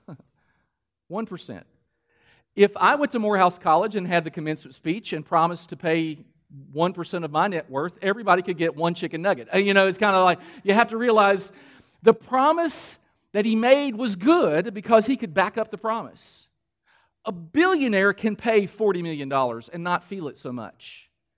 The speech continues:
You and me, we can't do that. Most of us, anyway, can't do that. A promise is only as good as the one making the promise. And so when God says,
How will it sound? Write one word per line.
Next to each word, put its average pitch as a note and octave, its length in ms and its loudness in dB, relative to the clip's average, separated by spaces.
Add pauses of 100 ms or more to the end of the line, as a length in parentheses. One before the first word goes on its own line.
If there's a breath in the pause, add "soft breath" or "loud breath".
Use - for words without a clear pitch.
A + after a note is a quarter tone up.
You B3 180 -2
and A#3 80 -2
me, B3+ 180 -4
we C4 120 -8
can't A3 240 -10
do A#3 160 -8
that. E3 160 -2
Most G3+ 220 -2
of C#3 80 -10
us, C3+ 200 -2
anyway, C#3 340 -8
can't G#3 280 -10
do D#4 160 -6
that. G3 420 0 (1600)
A - 60 -20
promise - 960 -8 (140)
is - 160 -18
only F3 240 -10
as G3+ 100 -8
good F3+ 480 -4 (580)
as C3 140 -18
the D3 80 -14
one D3 240 -10 (140)
making C#3 640 -10 (240)
the C#3 80 -20
promise. - 880 -18 (1120)
And F#3+ 140 -14
so A#3+ 460 2
when G3+ 200 -8
God A#3 280 -6
says, F#3 640 -8